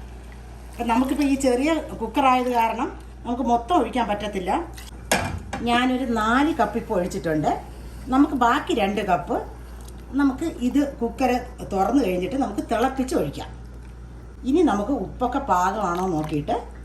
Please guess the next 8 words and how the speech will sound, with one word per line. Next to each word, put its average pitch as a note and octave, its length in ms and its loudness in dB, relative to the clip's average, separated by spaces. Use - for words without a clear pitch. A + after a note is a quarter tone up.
കുക്കർ - 380 0
അടച്ച് F#3 240 -2
വെച്ച് D3 260 -4
ഒരു B3 240 -2
മൂന്ന് C4+ 460 6
വിസിൽ D#3 420 -2
അടിക്കാം. - 280 -6
നമുക്ക് G3+ 440 -2